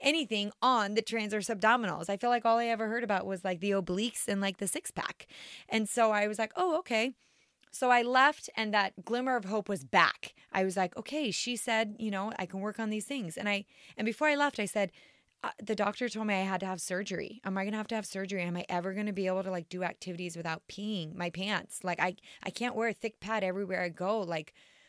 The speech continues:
I'm only twenty-eight. I got a long life to live." And she was like, "Oh my gosh, yes, we can see improvements. Your doctor is incorrect.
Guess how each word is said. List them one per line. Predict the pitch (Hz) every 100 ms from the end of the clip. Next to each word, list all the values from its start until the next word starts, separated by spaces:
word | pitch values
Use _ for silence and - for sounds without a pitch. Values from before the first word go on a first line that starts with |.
| _
I'm | 196 262
only | 294 269 220
twenty-eight. | 240 233 220 247
I | 226
got | 302 196
a |
long | 170 285 302
life | 269 302
to | 220
live." | 208 277 - - - - - - _ _ _ _ _
And | 214
she | - 214
was | 196
like, | 175 -
"Oh | 202
my | 226
gosh, | 185 190 -
yes, | 170 170 - - - -
we | 220
can | 269 226
see | 202
improvements. | 170 - 180 165 147 - - -
Your | 175 190 214
doctor | 208 208 233 233
is | 214
incorrect. | 190 180 190 175 - -